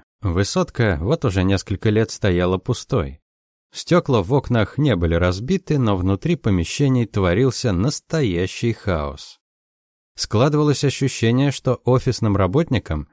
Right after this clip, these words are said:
дали полчаса на съезд, а то, что не успели забрать – так и осталось лежать в залах. «Идем туда», как можно тише произнес Олег и приоткрыл механической рукой дверь. «О!»,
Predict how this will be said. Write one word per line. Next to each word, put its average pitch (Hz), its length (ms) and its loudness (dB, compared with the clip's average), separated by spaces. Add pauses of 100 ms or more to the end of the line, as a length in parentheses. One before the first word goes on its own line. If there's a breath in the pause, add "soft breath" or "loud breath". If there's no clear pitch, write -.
(180)
дали 143 300 2
полчаса 131 560 0
на 127 120 2
съезд, 87 480 -4
а 98 80 0
то, 180 180 -2
что - 200 -2
не 95 100 2
успели 98 440 0
забрать – 82 540 -2 (300 soft breath)
так - 240 0
и 165 40 4
осталось 107 540 0
лежать 82 420 -4
в 98 60 -2
залах. 80 540 -6 (1120)
«Идем 147 300 4
туда», 143 340 -2 (280)
как 107 180 -2
можно 98 300 0
тише 147 320 -2
произнес 104 500 -2
Олег 113 380 0 (260 soft breath)
и 165 120 0
приоткрыл 135 560 2
механической 120 800 0
рукой 90 320 0
дверь. 82 420 -4 (680)
«О!», 123 800 0